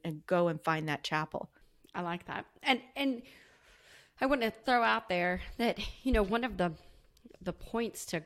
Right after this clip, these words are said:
Speaker 2: to going to these places is, is to not just learn about beautiful churches or s-,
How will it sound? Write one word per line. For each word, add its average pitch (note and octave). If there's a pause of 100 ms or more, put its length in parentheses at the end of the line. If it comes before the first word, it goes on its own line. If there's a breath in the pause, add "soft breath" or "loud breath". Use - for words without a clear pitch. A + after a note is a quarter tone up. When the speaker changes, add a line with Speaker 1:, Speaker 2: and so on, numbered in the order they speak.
(160)
Speaker 2:
to E3+
going G#3
to E3
these C3+
places - (200)
is, D#3 (400)
is C4+
to -
not G3
just - (520 soft breath)
learn G#3
about F3
beautiful F3
churches E3
or D3+
s-, -